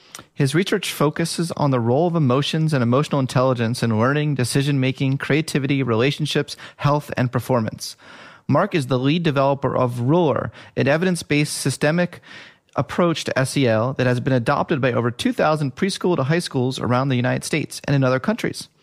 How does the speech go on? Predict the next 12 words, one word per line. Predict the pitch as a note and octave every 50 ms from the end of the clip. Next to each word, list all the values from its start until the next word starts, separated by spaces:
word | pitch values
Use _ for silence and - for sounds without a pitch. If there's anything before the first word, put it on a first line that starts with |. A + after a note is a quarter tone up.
| _ _ _ _ _ -
He | - - D#3
has | D3+ C#3
published | - - - E3 D3 D3 C3 - C3+
a |
hundred | A#2+ B2 D#3 F3 F#3+ F#3
twenty-five | F3 - F3+ F3 E3 - D3 C#3 C3 -
scholarly | - - C#3 C3 C#3+ E3+ F#3 E3+
articles | C3+ C3 B2+ C3 - - C#3+ E3 E3 -
and | B2+
received | B2 B2 - - D3+ C#3+
numerous | D#3 E3 F#3 F#3 F3 E3 -
awards, | - B2+ A2+ G#2 G2+ - - - - -